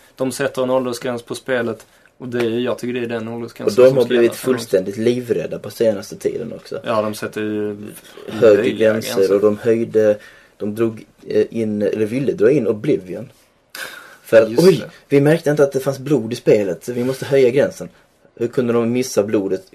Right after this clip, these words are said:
Speaker 2: Gick de in i Oblivion överhuvudtaget? Det är upphängda kroppar
Speaker 1: Vad blev
Speaker 2: och shit.
Speaker 1: åldersgränsen på det? Blev det
Speaker 2: Sjutton, tror jag.
Speaker 1: Sjutton? Ja, det tycker jag är löjligt hög gräns, bara det.
Speaker 2: Ja, jo, men
Speaker 1: Jag
Speaker 2: det,
Speaker 1: använder
Speaker 2: det är
Speaker 1: mitt,
Speaker 2: ju
Speaker 1: jag
Speaker 2: våldsamt.
Speaker 1: använder liksom mitt ständiga exempel. Jurassic Park,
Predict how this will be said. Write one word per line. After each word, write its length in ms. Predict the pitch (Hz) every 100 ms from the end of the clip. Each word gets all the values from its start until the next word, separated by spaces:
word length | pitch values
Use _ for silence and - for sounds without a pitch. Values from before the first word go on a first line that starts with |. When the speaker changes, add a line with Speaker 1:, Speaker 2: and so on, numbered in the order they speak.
| 104
Speaker 2:
Gick 220 | 120 120
de 140 | 120 117
in 220 | 131 92
i 60 | 98
Oblivion 420 | 131 123 101 110
överhuvudtaget? 840 | 120 120 123 139 147 - - - -
Det 120 | 107
är 400 | 110 110 113 117
upphängda 360 | 131 - 104 104
kroppar 340 | - 131 131
Speaker 1:
Vad 120 | 127
blev 120 | - -
Speaker 2:
och 60 | 123
shit. 40 | 160
Speaker 1:
åldersgränsen 540 | 139 - 123 117 127
på 100 | 127
det? 60 | 123
Blev 200 | 123 123
det 60 |
Speaker 2:
Sjutton, 420 | 120 - - 92 87
tror 20 |
jag. 80 | 85
Speaker 1:
Sjutton? 400 | 147 - 90 87
Ja, 280 | 113 113 123 117
det 140 | 117
tycker 220 | 107 120
jag 220 | 139 120
är 40 | 117
löjligt 520 | 110 110 113 107 101
hög 220 | 120 113
gräns, 320 | 117 110 107
bara 200 | - 113
det. 180 | 117 - - _ -
Speaker 2:
Ja, 540 | 87 87 90 87 82 -
jo, 180 | 101 117
men 80 | 117
Speaker 1:
Jag 160 | 131 120
Speaker 2:
det, 60 |
Speaker 1:
använder 260 | 117 135 131
Speaker 2:
det 60 |
är 20 | 120
Speaker 1:
mitt, 80 |
Speaker 2:
ju 60 | 104
Speaker 1:
jag 80 | 104
Speaker 2:
våldsamt. 220 | 131 143
Speaker 1:
använder 240 | 139 123
liksom 280 | 120 117 127
mitt 160 | 123 -
ständiga 800 | - 131 120 117 110 107 107 110 110
exempel. 600 | - 120 107 104 104 104 _ - - -
Jurassic 380 | 98 95 92 - _ -
Park, 400 | 95 98 131